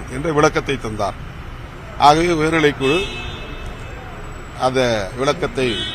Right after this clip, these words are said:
ஏற்றுக்கொண்டது. தற்போதைய சூழலில் அவர் பேசியிருக்கிற கருத்து நூறு விழுக்காடு தவறானது.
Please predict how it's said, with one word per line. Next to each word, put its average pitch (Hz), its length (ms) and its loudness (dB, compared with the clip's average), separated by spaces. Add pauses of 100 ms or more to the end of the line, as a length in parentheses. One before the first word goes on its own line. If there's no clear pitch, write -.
(360)
ஏற்றுக்கொண்டது. 107 600 -4 (1120)
தற்போதைய 175 460 2
சூழலில் 156 380 -2
அவர் 135 180 -2
பேசியிருக்கிற 123 640 -2
கருத்து 113 360 -4 (2250)
நூறு 147 240 0
விழுக்காடு 139 640 2 (1200)
தவறானது. 113 500 0